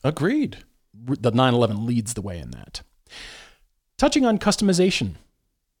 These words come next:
Speaker 2: Porsche is still among the most accessible company to be able to customize your car so you can have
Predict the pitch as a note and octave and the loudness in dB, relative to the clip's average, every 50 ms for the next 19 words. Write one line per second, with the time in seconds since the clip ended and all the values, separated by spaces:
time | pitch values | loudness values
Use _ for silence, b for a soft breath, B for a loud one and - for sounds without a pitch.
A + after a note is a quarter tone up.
0 | _ _ - F3 D#3+ - - D3+ - - - - - - F3+ F3+ F#3+ G#3 A3 - | _ _ 0 2 2 2 0 0 0 2 0 0 2 4 6 6 8 6 6 4
1 | E3+ D#3+ D#3+ D#3+ D#3+ D#3 D3 D3+ D#3 C#3+ C3+ A#2+ B2 B2+ B2 - - C3 - - | 2 2 4 6 6 6 6 4 2 2 0 0 0 0 -2 -2 -4 -4 -2 0
2 | - - F3+ D#3 - - F#3+ F3+ A3 - - - - G#3+ F#3 - A2+ G#2+ G#2 - | 0 0 0 0 0 -2 -2 -2 -4 -4 -4 -6 -4 -4 -2 -2 -2 -4 -4 -4
3 | B2 B2 B2 A#2+ A#2 A2+ - - - - E3+ - - - D#3 D3+ D3 B2+ C#3 C#3 | -2 -2 -2 -2 -2 -4 -8 -6 -4 -2 -2 0 0 0 0 2 2 4 4 2
4 | C3+ - - F#3+ - - - C3 C3 C#3 - A2+ A2 C3 A#2+ A2+ A2+ G2+ - | 2 2 0 -2 -2 0 0 2 2 2 2 0 -2 -2 -2 -4 -4 -6 -12